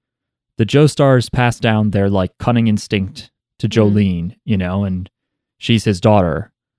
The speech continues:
Speaker 1: But White Snake's like, "I don't even gotta do that. I just got these C Ds. I just took them out of
Speaker 2: Mm-hmm.
Speaker 1: your head. You're passing down your, you know, D N A through me."
Speaker 2: Ejected.
Speaker 1: Which, by the way, have you guys,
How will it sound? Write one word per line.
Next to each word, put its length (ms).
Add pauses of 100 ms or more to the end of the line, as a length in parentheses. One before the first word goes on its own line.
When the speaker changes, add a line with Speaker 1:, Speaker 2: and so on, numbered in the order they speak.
(440)
Speaker 1:
But 500 (560)
White 180
Snake's 260
like, 260
"I 120
don't 160
even 160
gotta 260
do 160
that. 220
I 100
just 160
got 160
these 160
C 180
Ds. 540
I 60
just 180
took 140
them 160
out 80
of 40
Speaker 2:
Mm-hmm. 40
Speaker 1:
your 100
head. 320 (400)
You're 180
passing 440
down 260
your, 480 (720)
you 80
know, 140
D 180
N 100
A 300
through 280
me." 300 (300)
Speaker 2:
Ejected. 880 (200)
Speaker 1:
Which, 180
by 120
the 80
way, 200 (1700)
have 200
you 120
guys, 520